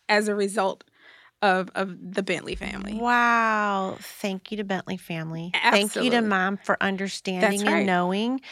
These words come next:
Speaker 2: And then thank you to you for,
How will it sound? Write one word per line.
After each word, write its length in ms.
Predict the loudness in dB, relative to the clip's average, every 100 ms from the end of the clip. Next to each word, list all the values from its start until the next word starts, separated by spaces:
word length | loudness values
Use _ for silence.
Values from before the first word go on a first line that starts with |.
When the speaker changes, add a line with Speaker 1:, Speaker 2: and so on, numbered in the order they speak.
| -16 -4
Speaker 2:
And 180 | 0 2
then 180 | 2 0
thank 400 | -2 -2 -4 -8
you 180 | -6 -8
to 240 | -10 -10
you 520 | -8 -2 0 0 -2
for, 340 | -4 -2 -2